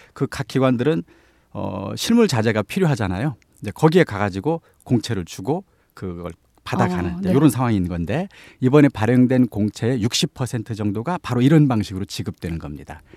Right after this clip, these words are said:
Speaker 1: 그러니까 엄밀히 말하면 판매라고 보기엔 좀 약간
Speaker 2: 그러네요.
Speaker 1: 이상하죠.
Speaker 2: 네.
Speaker 1: 국영기업들에게 공채를 주고 그걸로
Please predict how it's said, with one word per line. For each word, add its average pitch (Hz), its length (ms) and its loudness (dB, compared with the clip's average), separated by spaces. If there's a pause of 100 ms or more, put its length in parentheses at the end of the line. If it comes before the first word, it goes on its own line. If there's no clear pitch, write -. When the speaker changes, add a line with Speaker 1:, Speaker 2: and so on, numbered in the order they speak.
(240)
Speaker 1:
그러니까 - 220 -12
엄밀히 196 240 10
말하면 233 220 8
판매라고 302 460 2
보기엔 131 220 0
좀 131 100 0
약간 202 140 0
Speaker 2:
그러네요. 208 220 2
Speaker 1:
이상하죠. 160 360 -2
Speaker 2:
네. 165 420 0
Speaker 1:
국영기업들에게 127 800 4
공채를 95 480 -4
주고 139 240 -8
그걸로 120 480 2